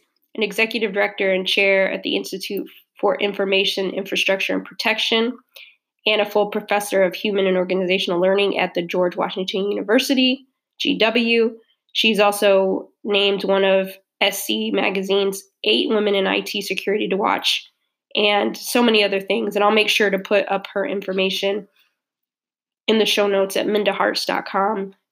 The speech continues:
for you to connect with her. But building upon last week's episode, and if you haven't gone to listen to last week's episode, Through the Fire, with my girl, uh, she dropped so many gems,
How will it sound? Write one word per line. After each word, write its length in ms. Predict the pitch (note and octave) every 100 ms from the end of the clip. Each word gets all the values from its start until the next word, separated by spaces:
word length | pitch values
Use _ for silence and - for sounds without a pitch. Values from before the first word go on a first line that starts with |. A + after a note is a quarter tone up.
| _
for 120 | -
you 240 | A3 G#3 G#3
to 140 | G3
connect 400 | G3 A3 B3+ B3+
with 100 | G#3+
her. 180 | G#3+ G3+
But 240 | F#3 G#3 - - _ _ _ -
building 380 | A#3+ C#4 D4 C#4
upon 460 | A3 G#3+ G#3 G3+
last 320 | G#3+ G#3+ - -
week's 200 | F#3+ G#3+
episode, 580 | G#3 G3 - G3 G3 G3 _ _ -
and 100 | G#3+
if 80 | G#3
you 100 | A3+
haven't 420 | G#3+ A3+ A3 G#3
gone 500 | G#3 G#3 G3+ G#3 G3+ _ -
to 100 | G#3+
listen 280 | G3 G#3 G#3
to 100 | G3
last 280 | G3+ G3
week's 200 | G#3 F#3
episode, 440 | G3 F#3+ F#3+ G3 F#3+
Through 140 | G#3
the 80 | F#3+
Fire, 420 | F#3+ F#3+ F#3+ F#3+
with 280 | F#3+ F#3+ F#3+ _ _ _ _ _ _ _ _ _ _ -
my 100 | G#3+
girl, 840 | G3 G#3 G#3+ G#3 G3+ G#3 G3+ - - -
uh, 160 | G3
she 220 | G3 A3+ G#3
dropped 240 | G#3 -
so 260 | - A#3 A3+
many 320 | G#3+ G3+ G3
gems, 500 | F#3+ F#3 F#3 F#3+